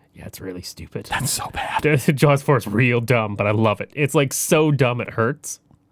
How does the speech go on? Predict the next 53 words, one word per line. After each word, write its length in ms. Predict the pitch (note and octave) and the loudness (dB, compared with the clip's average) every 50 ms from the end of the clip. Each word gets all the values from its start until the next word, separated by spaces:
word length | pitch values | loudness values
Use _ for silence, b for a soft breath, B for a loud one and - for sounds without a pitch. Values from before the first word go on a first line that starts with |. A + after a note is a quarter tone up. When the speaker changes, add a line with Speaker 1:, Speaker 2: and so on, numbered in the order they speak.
| _ - | _ -20
Speaker 1:
You, 800 | - - _ _ _ _ _ _ _ _ - B3+ - - - - A3+ - | -20 -20 _ _ _ _ _ _ _ _ -14 -12 -10 -8 -6 -6 -2 2
Speaker 2:
Uh, 200 | - D#3 D#3 D3 C#3+ | 4 6 6 6 6
Speaker 1:
you'd 180 | F#3+ A3+ A3+ | 4 4 6
hate 180 | G#3+ A#3 B3 - | 6 4 2 0
it. 120 | F#2 - _ _ _ | -4 -8 _ _ _
You'd 200 | - D3+ G3+ G#3+ | 0 4 4 6
hate 180 | G3+ A3 A3 G3 | 6 4 2 0
it. 80 | G#3 E3+ | 0 4
Speaker 2:
Oh, 60 | E3+ | 4
Speaker 1:
That's 120 | C#3+ B2 A2+ | 6 6 6
Speaker 2:
I 40 | A#2 | 6
don't 100 | - B2 A#2+ | 6 6 6
Speaker 1:
great. 60 | A2+ | 6
Speaker 2:
doubt 220 | A#2 G#2+ G2+ F#2+ | 6 6 6 4
it, 120 | F2+ F2+ E2+ | 4 2 2
yeah. 260 | G2+ G2 F2 E2 - B B B C4+ B D4+ B | 2 0 0 0 -4 B B B -12 B -6 B
And 140 | - D#3+ F3 | 4 4 6
then, 240 | F3+ F3+ F3+ F#3 F#3 | 6 6 4 4 2
uh, 540 | - - D#3+ D3+ D3 D3 C3+ B2+ B2 B2 B2+ - - | 2 2 2 2 4 4 2 2 2 2 2 0 0
uh, 440 | C#3 B2 A#2+ A#2 A2+ A2 G#2+ G#2 G2+ G#2 - _ _ _ - | 0 2 2 2 2 2 2 2 2 0 -2 _ _ _ 0
he, 220 | B2 C3+ C#3+ A2+ | 2 2 4 4
uh, 120 | C#3 C3 A#2 | 4 2 4
Bart 240 | G#2 C3+ C#3+ C#3 | 4 4 2 4
says, 160 | - C#3 B2+ A2 | 2 2 2 4
"This 180 | G3 B3+ B3 | 2 2 2
is 60 | C#4+ | 2
where 140 | B3 A#3 G#3+ | 4 4 4
Die 260 | F3 E3+ G#3 A#3+ D4+ | 4 4 2 2 2
Hard 280 | D4 F3+ G#3 E3+ C#3+ C#3 | 2 4 4 4 2 2
jumps 280 | - - E3+ G3 G3+ - | 2 2 2 2 2 2
through 220 | - G#3 G#3 G3 | 2 4 4 6
the 100 | E3 E3 | 6 6
window," 640 | D3+ F3+ C#4 F#4 C#4 F3+ B2 G#2 F#2 E2 D2 D2+ D3 - b b b b b b b b b b b b - | 6 4 4 4 6 4 4 4 2 0 -4 -6 -10 -12 b b b b b b b b b b b b 0
uh, 240 | D3 C3+ C3 B2 A#2+ - | 2 4 4 4 2 2
which, 380 | D3+ A3 - - - - - _ _ _ _ - - - | 2 2 2 2 0 -6 -6 _ _ _ _ -12 -2 2
I 40 | C#3 | 4
mean, 180 | D3 C#3 B2+ | 6 6 6
it's, 200 | A#2+ A2+ - - - | 4 2 -2 -6 -4
his 160 | - B2+ C3 C#3 | -2 0 2 4
name 160 | D#3 F#3+ F#3 | 4 4 4
isn't 240 | C#3 G#2+ G#2 F#2+ - | 4 4 4 2 2
Die 200 | G#2+ A2+ D#3+ E3+ | 2 2 2 2
Hard. 420 | G2+ F#2+ D2+ C#2+ C2+ C#2 F2+ - | 2 2 0 -2 -4 -8 -4 0
Die 120 | C#3+ D3 D#3 | 2 4 6
Hard's 200 | D3+ A#2+ G2+ - | 6 4 4 2
the 80 | F2 F2 | 0 2
movie. 460 | F2+ G#2 D3 F#3+ C#3 G2 - - - | 4 6 6 6 4 2 0 -4 -2
Speaker 1:
Yeah, 100 | - E3 | 0 2
he's 120 | A#2 A#2+ A#2+ | 2 2 2
John 180 | - D#3+ C3+ | 2 0 0
McClane. 360 | A2 G2+ - - C3+ A2+ G2 F#2+ | 0 -2 -2 -2 -2 -2 0 2
Speaker 2:
Yeah, 420 | - D4 C4+ A2 E2+ D2 D2 D#2 G2 A2 | 4 4 4 4 4 0 -2 -4 -6 -6
yeah. 260 | G#2 F#2+ F2+ F2+ | -4 -4 -2 -2